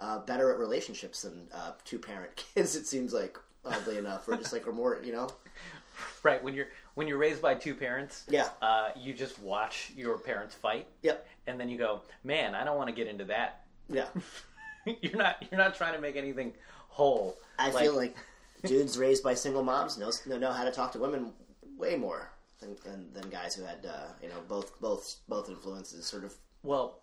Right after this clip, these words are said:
Speaker 2: uh,
Speaker 1: negating <laughs> each other.
Speaker 2: here, it's a, I guess it's a, it's a paradox because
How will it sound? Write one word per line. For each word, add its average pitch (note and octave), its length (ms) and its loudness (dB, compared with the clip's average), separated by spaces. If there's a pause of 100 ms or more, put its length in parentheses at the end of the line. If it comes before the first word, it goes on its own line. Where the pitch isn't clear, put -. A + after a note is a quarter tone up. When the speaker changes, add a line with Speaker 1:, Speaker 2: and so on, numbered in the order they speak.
(160)
Speaker 2:
uh, C3+ 440 4
Speaker 1:
negating B2 180 -2
<laughs> - 60 -18
each - 240 0
other. - 460 2
Speaker 2:
here, F3+ 320 2
it's F3 220 -4
a, E3+ 280 2
I D3+ 40 2
guess F#3 240 2
it's E3 180 -2
a, - 140 -4
it's C3 120 -2
a C3 40 0
paradox B2 500 2
because G#2+ 480 -6